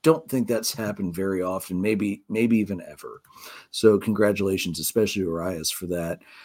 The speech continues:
Third base, Austin Riley of the Braves. Shortstop, Francisco Lindor of the Mets. That one surprised me a little, I'm not gonna lie.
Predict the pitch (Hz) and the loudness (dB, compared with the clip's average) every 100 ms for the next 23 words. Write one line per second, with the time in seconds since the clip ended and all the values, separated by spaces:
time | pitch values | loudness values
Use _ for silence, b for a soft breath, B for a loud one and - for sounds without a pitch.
0 | b - 139 110 123 120 - 131 123 - | b 6 8 12 10 10 6 4 4 4
1 | 110 101 104 104 104 104 101 110 107 98 | 0 2 2 2 2 2 6 8 8 6
2 | - 147 160 - 131 123 123 - 117 - | 0 0 0 4 4 6 2 2 0 2
3 | 110 110 104 104 101 101 95 104 107 107 | 2 4 6 6 4 0 2 2 2 -2
4 | - 127 127 98 82 - - - 85 78 | 2 4 4 0 -2 -8 -14 -10 -10 -10
5 | 76 76 76 73 76 82 76 - 76 76 | -10 -12 -12 -16 -14 -14 -14 -18 -20 -16
6 | - - - | -14 -14 -16